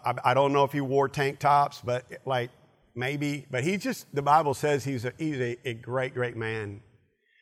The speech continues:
And that was funny. Again, I know you're laughing. I feel y'all through the camera. Um, but Boaz was a worthy man.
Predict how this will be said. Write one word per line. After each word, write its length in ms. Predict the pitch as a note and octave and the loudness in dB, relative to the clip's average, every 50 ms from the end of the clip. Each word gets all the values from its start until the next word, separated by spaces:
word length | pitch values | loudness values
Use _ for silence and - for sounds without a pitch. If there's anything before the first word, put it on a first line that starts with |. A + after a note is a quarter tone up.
| _ _ _ _ _ | _ _ _ _ _
And 480 | - B2 B2+ C3+ C3+ B2+ B2+ B2+ A#2+ - - - - | -4 -2 -2 -2 -2 -4 -4 -6 -6 -8 -12 -6 -2
that 160 | A#2+ A#2 - | -2 -2 0
was 140 | E3 D#3+ C3+ | -2 -4 -6
funny. 360 | D3 F3+ F3+ F#3 F#3 F3+ E3+ | -4 -2 0 0 0 0 0
Again, 460 | D#3+ D#3 C#3 D3 E3 D#3+ D#3 D#3 D3+ | -2 -4 -4 -4 -2 0 0 0 0
I 80 | C#3 C3 | 0 0
know 160 | B2+ B2+ C3 | 0 0 0
you're 220 | C#3 C#3+ D#3 D#3+ | 2 2 2 4
laughing. 640 | D#3 D#3 D#3 D#3 D3+ C#3+ - D3 C#3+ C#3+ C#3+ C#3 C3 | 6 6 6 6 6 4 2 0 0 2 2 0 0
I 100 | B2+ B2 A2 | -2 -4 -2
feel 220 | - D3+ D3+ C#3+ | 0 0 0 2
y'all 540 | D3 C#3+ C#3 C#3 C#3 C3+ C3+ C3+ C3+ C3+ C3+ - - - | 2 4 6 6 6 8 6 6 4 4 2 -2 -6 -4
through 140 | C#3 C#3+ C3+ | -2 -2 -2
the 100 | C#3 - | -2 -4
camera. 640 | - C#3 C3+ C3 B2+ B2 B2+ C3 B2+ B2 B2 B2+ - | -4 -2 0 0 0 0 2 4 4 4 4 2 0
Um, 480 | - B2+ B2+ B2 A#2+ A#2+ A#2 A#2 A2+ - - _ _ _ _ _ _ _ _ - | 2 4 6 6 6 6 4 2 -2 -8 -14 _ _ _ _ _ _ _ _ -4
but 100 | C3 C#3+ | 0 4
Boaz 440 | E3 G3+ A3 G3 F3 D#3+ D#3 C#3+ A#2+ | 6 8 8 8 8 6 4 4 2
was 160 | D3 C#3+ A#2 | 0 0 2
a 60 | C3 | 2
worthy 360 | B2 C3 C#3 D3 D3 C#3 C#3 C3 | 2 4 6 6 6 4 2 -2
man. 440 | B2+ B2+ A#2+ A#2 A2 G#2+ G2+ F#2+ | -2 -2 -4 -6 -8 -10 -12 -14